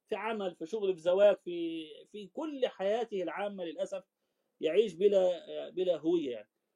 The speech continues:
فده كان المقال اللي أنا كتبته، يعني، آه، إشارة سريعة إليه بالرأي اللي ذكرت فيه. وطبعا في كتاب مهم للدكتورة زينب أبو الفضل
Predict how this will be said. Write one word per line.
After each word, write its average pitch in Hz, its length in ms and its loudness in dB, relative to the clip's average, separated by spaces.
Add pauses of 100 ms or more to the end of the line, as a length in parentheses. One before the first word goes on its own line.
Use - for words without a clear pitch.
(140)
فده 294 320 4
كان 269 160 -2
المقال 208 480 -6
اللي 233 100 -6
أنا 202 180 -6
كتبته، 226 520 -6
يعني، 156 440 -10 (480)
آه، - 40 -18
إشارة 180 380 12
سريعة 170 480 8 (480)
إليه 185 560 8
بالرأي 170 600 0
اللي 170 120 0
ذكرت 156 360 -4
فيه. 196 300 -8 (460)
وطبعا 208 440 0 (400)
في 226 100 -8
كتاب 233 280 0
مهم 185 380 -2
للدكتورة 190 560 2
زينب 180 380 2 (100)
أبو 147 180 -4
الفضل 165 480 2